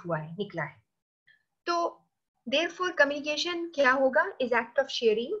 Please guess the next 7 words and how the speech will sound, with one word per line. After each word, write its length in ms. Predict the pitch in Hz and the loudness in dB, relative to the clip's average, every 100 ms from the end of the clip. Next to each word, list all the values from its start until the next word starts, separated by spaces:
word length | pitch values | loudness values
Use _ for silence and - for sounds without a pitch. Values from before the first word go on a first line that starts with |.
| - _ _ _ _ | -10 _ _ _ _
or 200 | 262 330 | 6 6
imparting 680 | 381 - 254 214 220 202 202 180 | 4 -2 -8 2 2 2 -2 -6
information। 500 | 180 175 170 - - _ _ _ _ _ _ - | -10 -16 -12 -10 -10 _ _ _ _ _ _ 2
आपने 340 | 233 233 269 | 2 2 -4
share 320 | 269 - 262 269 | -4 6 6 8
करना 360 | 302 294 311 | 4 4 2
है 240 | 330 349 | 2 -2